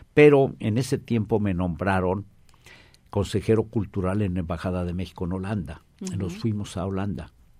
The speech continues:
Speaker 1: Y, y nos fuimos vía París. Y en París visité a Pablo Neruda, que era embajador de Chile en la embajada de, en, en Francia.
Speaker 2: Sí.
Speaker 1: Entonces, yo lo había conocido en Nueva York,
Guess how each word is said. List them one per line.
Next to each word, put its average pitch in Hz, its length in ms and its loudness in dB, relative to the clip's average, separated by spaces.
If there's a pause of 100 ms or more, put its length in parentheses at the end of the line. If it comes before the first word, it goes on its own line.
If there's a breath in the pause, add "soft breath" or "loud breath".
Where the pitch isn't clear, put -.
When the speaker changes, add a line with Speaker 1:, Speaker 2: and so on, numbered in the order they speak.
(580 loud breath)
Speaker 1:
Y, 107 320 2 (400)
y 95 40 0
nos 95 180 -2
fuimos 113 360 0
vía 104 140 -2
París. 113 540 -2 (340)
Y 101 80 -2
en 98 100 -2
París 104 380 -2
visité - 360 -6
a 87 60 -6
Pablo 92 360 -2
Neruda, 92 500 -2 (640 loud breath)
que - 100 -2
era 98 100 2
embajador 87 560 -2
de 82 140 -6
Chile 90 680 -4 (400 soft breath)
en 92 200 -6
la 90 80 -2
embajada 87 520 -4
de, 85 460 -8
en, 85 160 -10
en 92 200 -2
Francia. 104 500 -2
Speaker 2:
Sí. 139 260 -10 (460 loud breath)
Speaker 1:
Entonces, 135 680 4
yo 143 160 6
lo 147 80 6
había 131 180 4
conocido 117 460 -2
en 113 40 2
Nueva 98 240 0
York, 98 300 0